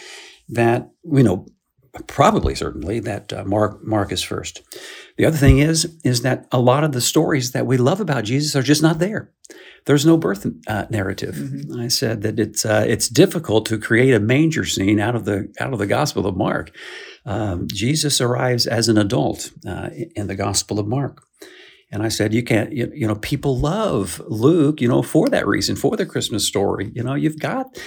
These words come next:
Speaker 1: the baby Jesus and Mary and Joseph and, and the angels and, and, and the shepherds." And then Mark even elbows his, or, or Matthew even sort of elbows his way into the Christmas story. In fact, we were still in, in Epiphany. We're still celebrating the light that's come into the world in Jesus, that light that the Magi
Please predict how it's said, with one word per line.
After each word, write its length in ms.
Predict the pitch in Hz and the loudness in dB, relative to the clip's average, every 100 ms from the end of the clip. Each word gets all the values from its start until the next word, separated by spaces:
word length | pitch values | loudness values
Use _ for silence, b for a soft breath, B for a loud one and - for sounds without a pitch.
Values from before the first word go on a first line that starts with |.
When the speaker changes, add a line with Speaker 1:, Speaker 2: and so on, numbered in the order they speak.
| B - | B -8
Speaker 1:
the 80 | - | 4
baby 260 | 120 113 | 6 6
Jesus 680 | 101 110 101 - - - - | 4 2 0 -2 -6 -4 -2
and 280 | 95 101 - | -2 -4 0
Mary 460 | 117 117 110 90 87 | 4 6 6 2 -2
and 220 | 82 - | -6 -4
Joseph 580 | - 120 101 101 95 98 | 2 2 2 -4 -6 -8
and, 260 | - - B B B B _ - | -8 -10 B B B B _ -12
and 160 | 90 | -8
the 100 | - | 2
angels 480 | 123 135 98 92 - | 4 4 2 -4 -4
and, 220 | - - | -4 -4
and, 240 | - - - | -4 -6 -4
and 160 | 95 | -4
the 60 | 92 | -2
shepherds." 580 | - 147 165 107 95 104 | 0 0 0 -2 -2 -2
And 140 | 110 | 4
then 180 | 120 120 | 6 6
Mark 340 | 107 180 247 | 4 2 0
even 220 | 127 107 101 | -2 -2 0
elbows 420 | 107 101 107 101 | 0 2 2 2
his, 140 | 87 | 0
or, 280 | - 101 95 | 0 0 0
or 100 | 95 | 0
Matthew 400 | 117 160 233 151 | 0 0 2 2
even 260 | 120 117 113 | 4 2 0
sort 220 | - 123 | 0 -2
of 80 | - | 2
elbows 380 | 127 123 127 120 | 2 6 4 4
his 180 | 190 | 2
way 180 | 190 120 | 2 2
into 140 | 110 104 | 0 -2
the 100 | 113 | 0
Christmas 380 | 127 120 120 | 0 2 2
story. 320 | - 123 139 233 B B B B _ - - | 4 2 2 -2 B B B B _ -20 -4
In 200 | 139 147 | -2 0
fact, 340 | - - 98 | 0 -2 0
we 140 | 147 156 | 4 4
were 100 | 160 | 4
still 240 | 160 160 | 2 2
in, 300 | 151 156 156 | 4 2 2
in 180 | - 151 | 0 0
Epiphany. 600 | 170 160 247 240 - - | 0 -4 -4 -2 -2 -4
We're 140 | - 123 | -4 -4
still 340 | - 143 143 | 0 4 4
celebrating 640 | - - 208 202 131 117 104 | 4 2 2 0 0 0 -2
the 100 | 107 | 0
light 320 | 110 120 120 | 0 0 -2
that's 180 | 104 - | -4 -4
come 180 | 110 | -2
into 120 | 107 107 | 0 0
the 60 | |
world 300 | 101 110 98 | 2 2 2
in 100 | 107 | 2
Jesus, 400 | 101 101 101 - | 2 0 0 -2
that 180 | 95 101 | -4 -4
light 420 | 107 123 120 107 | 0 2 2 0
that 160 | - 101 | -2 -2
the 80 | - | -2
Magi 560 | 110 117 107 - 107 | -2 -2 -2 -4 -4